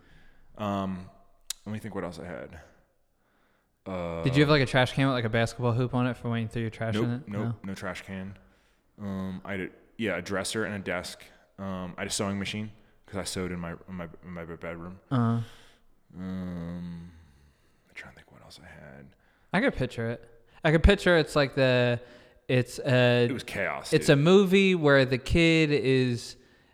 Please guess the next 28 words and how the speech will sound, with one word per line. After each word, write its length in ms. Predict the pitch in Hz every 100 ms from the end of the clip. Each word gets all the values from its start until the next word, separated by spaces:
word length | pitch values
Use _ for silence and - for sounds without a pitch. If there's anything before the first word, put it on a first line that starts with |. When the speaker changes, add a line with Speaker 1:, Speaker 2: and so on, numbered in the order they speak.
| _
Speaker 2:
uh, 720 | 120 117 113 110 110 107 107 98
just 360 | 120 139 -
reckless 560 | 135 151 160 - 139 -
and 100 | 131
he 60 | 127
doesn't 280 | 127 127
listen. 300 | 120 113 131
Speaker 1:
Yeah, 140 | 127 131
and 140 | 135
it 80 | 139
wasn't 380 | 139 151 156 -
cool 220 | 131 127
Speaker 2:
<laughs> 100 | 104
Speaker 1:
looking. 260 | - - 92
Like, 220 | 98 -
it 80 | 110
was, 280 | 107 113
nothing 280 | 120 117 131
was 100 | 101
organized. 600 | 92 95 92 76 78 -
Speaker 2:
Yeah. 340 | 156 143 117 107
Speaker 1:
There 100 | 117
was, 100 | 110
like, 100 | 117
an 60 | 110
element 380 | 120 117 113 104
of, 100 | 107
like, 380 | 98 92 -